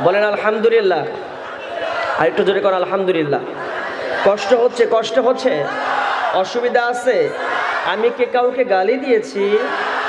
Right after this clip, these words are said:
পরিবেশটা সুন্দর না? হ্যাঁ, পরিবেশটা সুন্দর। তবুও দেখবেন এক শ্রেণীর লোক সকালবেলা বলবে, "রিজওয়াল করিম ফারুক হুজুর ভালা না, খালি রাজনীতি করে, সকালবেলা উঠে চা খাবে আর বলবে", আছে না নাই?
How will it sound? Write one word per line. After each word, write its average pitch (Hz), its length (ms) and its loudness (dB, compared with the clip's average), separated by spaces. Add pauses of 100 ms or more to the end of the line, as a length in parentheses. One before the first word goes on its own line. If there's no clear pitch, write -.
পরিবেশটা 214 440 2
সুন্দর 233 380 0
না? 254 460 -2 (600)
হ্যাঁ, 202 380 0
পরিবেশটা 180 460 2
সুন্দর। 143 520 0 (400)
তবুও 226 260 4
দেখবেন 214 380 2
এক 202 140 0
শ্রেণীর 208 320 0
লোক 196 160 0
সকালবেলা 180 580 0
বলবে, 185 520 0 (280)
"রিজওয়াল 226 500 4
করিম 226 260 4
ফারুক 226 400 0
হুজুর 269 380 2
ভালা 202 360 2
না, 196 220 -2 (100)
খালি 214 220 2
রাজনীতি 208 520 -2
করে, 180 260 2
সকালবেলা 185 580 0
উঠে 180 220 0
চা 180 280 -4
খাবে 170 180 -2
আর 160 120 0
বলবে", 160 280 0
আছে 170 240 -2
না 190 100 0
নাই? 180 400 -2